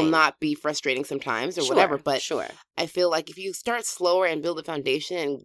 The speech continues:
Speaker 2: really build in smaller steps,
Speaker 1: Mm-hmm.
Speaker 2: it's more sustainable.
Speaker 1: Right.
Speaker 2: So
Speaker 1: You
Speaker 2: that
Speaker 1: don't
Speaker 2: was
Speaker 1: have to go to zero to sixty with this process. That's
Speaker 2: There
Speaker 1: the
Speaker 2: is, it's
Speaker 1: exact
Speaker 2: not a
Speaker 1: opposite
Speaker 2: race.
Speaker 1: of
Speaker 2: It's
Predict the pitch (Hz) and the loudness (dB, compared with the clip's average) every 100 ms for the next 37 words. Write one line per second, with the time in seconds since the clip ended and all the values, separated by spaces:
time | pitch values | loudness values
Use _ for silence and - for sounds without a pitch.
0 | - 165 240 240 147 - 180 180 139 135 | -4 -2 -2 -4 -8 -2 0 0 -2 -6
1 | - 147 165 160 143 - 170 269 175 180 | -6 0 2 2 -4 -2 -2 0 0 2
2 | 190 247 277 170 160 160 165 156 143 139 | 2 -2 -4 -2 -2 -2 -4 -4 -2 -4
3 | - - 139 127 117 - - 160 160 196 | -8 -10 -4 -4 -4 -12 -10 4 6 8
4 | 208 202 196 175 175 151 170 135 151 - | 6 4 2 4 2 2 0 0 -2 -2
5 | 151 - 131 131 131 - 131 110 - - | -4 -4 -6 -6 -8 -8 -6 -6 -8 -12
6 | - 151 160 147 - 160 156 175 170 180 | -4 -2 4 4 4 4 4 6 6 6
7 | 160 151 151 147 226 226 - 151 | 6 4 4 4 4 2 0 0